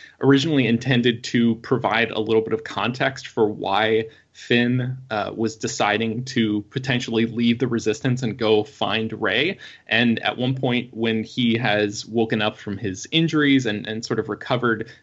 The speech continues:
B B eight rolls up next to him and shows him a hologram of the moment, uh, at the end of The Force Awakens when Rey gives him, you know, a, a touching goodbye as he's lying unconscious in this medical bay. And Rian Johnson said that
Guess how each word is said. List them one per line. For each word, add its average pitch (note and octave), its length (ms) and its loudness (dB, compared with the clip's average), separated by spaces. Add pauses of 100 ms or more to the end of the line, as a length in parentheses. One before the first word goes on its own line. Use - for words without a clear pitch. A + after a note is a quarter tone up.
B C3+ 160 4
B A#2+ 180 6
eight A#2+ 180 0
rolls A#2 260 0
up A#2 160 -4
next A2 200 -4
to A#2+ 120 -2
him A2 140 -2
and G2+ 100 -6
shows A2+ 240 2
him G#2 100 -4
a G2+ 40 -8
hologram G#2 580 0
of A2 100 -6
the A#2 60 -2
moment, G#2 540 -4 (160)
uh, G2+ 220 0
at F#2 80 -10
the - 140 -6
end C3 220 2
of B2+ 120 0
The A2 60 -6
Force A#2 280 -2
Awakens G#2 420 -4
when G#2+ 220 -8
Rey G#2 320 -2
gives G#2 320 -6
him, G#2 520 -6
you G2+ 120 -8
know, D2+ 100 -8
a, - 160 -6
a - 40 -14
touching B2 420 -2
goodbye F#2+ 540 0
as G2 180 -6
he's - 240 -12
lying G2 400 -6
unconscious G#2 580 -6
in G2+ 100 -10
this G2 140 -10
medical F#2+ 380 -6
bay. F2+ 340 -6 (400)
And G2 460 -2 (840)
Rian C3+ 180 2
Johnson B2 300 0
said A2+ 260 -2
that G2 200 -4